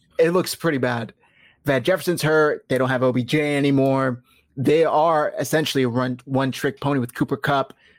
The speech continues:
and a little bit of Tyler Higbee. So their offense is struggling without him. And they gave up, what, like, a sixth-round pick? Or they got, excuse me, got a sixth-round pick for Robert Woods. I bet you they would much rather have Robert Woods right about now.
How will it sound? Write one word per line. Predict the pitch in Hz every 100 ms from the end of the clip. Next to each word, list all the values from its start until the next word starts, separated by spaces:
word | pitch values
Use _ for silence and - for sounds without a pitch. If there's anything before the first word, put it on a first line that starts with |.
| _
and | -
a | 123
little | 123 160
bit | 151
of | 139
Tyler | - 135 127 120
Higbee. | 143 123 123 120
So | 117 131 120 123 _ _ _ _ _ _ -
their | 156
offense | 185 233 202 185
is | 165 -
struggling | - 185 160 135 123 120
without | 131 147 135
him. | 127 117 117 _
And | - 127 120
they | 131 139
gave | 120 - 151
up, | 147 -
what, | 156 151
like, | 139 247
a |
sixth-round | 240 - 165 - 160 135
pick? | 156 180 - - -
Or | 175
they | 165
got, | 175 175
excuse | 156 220
me, | 135
got | 151 151 -
a | 143
sixth-round | - 147 147 127
pick | 147 143 _ _ _
for | - - 151
Robert | 143 147 139
Woods. | 135 143 -
I | 135
bet | 151 139
you | 143
they | 131
would | 123
much | 131 151 143 151
rather | 139 127
have | 123 127 120
Robert | 127 123 127
Woods | 127 120 110 - - - _
right | - 127
about | 120 120 104
now. | 123 117 117